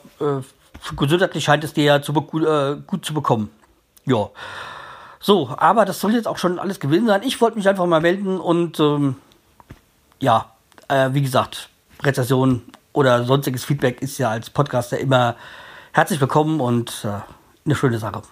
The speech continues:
In dem Sinne muss man auch selbst als Podcaster auch andere Podcasts, die man hört, mal, auch mal was zurückgeben. So, aber bei drei Minuten bin ich eindeutig über die Audiokommentargrenze rüber.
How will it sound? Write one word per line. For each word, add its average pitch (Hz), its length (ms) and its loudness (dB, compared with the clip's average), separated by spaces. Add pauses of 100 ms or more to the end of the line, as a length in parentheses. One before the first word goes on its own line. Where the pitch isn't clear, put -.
(420)
In 147 100 0
dem 143 200 4
Sinne 135 340 2
muss 139 160 0
man 127 160 2
auch 110 180 -2
selbst - 380 0
als 131 140 -2
Podcaster 131 480 0
auch 117 120 -4
andere 135 200 0
Podcasts, - 520 -4 (500)
die 190 120 6
man 175 240 4
hört, 135 480 0
mal, 117 260 -2
auch 113 200 -6
mal 117 260 -4 (600)
was 143 200 2
zurückgeben. 127 600 2 (420)
So, 131 400 2
aber 139 220 4
bei 131 120 2
drei 123 200 2
Minuten 135 380 2
bin 120 100 -2
ich 120 160 -4
eindeutig 123 560 -2
über 139 200 0
die 120 300 -4
Audiokommentargrenze 117 1000 -4
rüber. 113 340 -2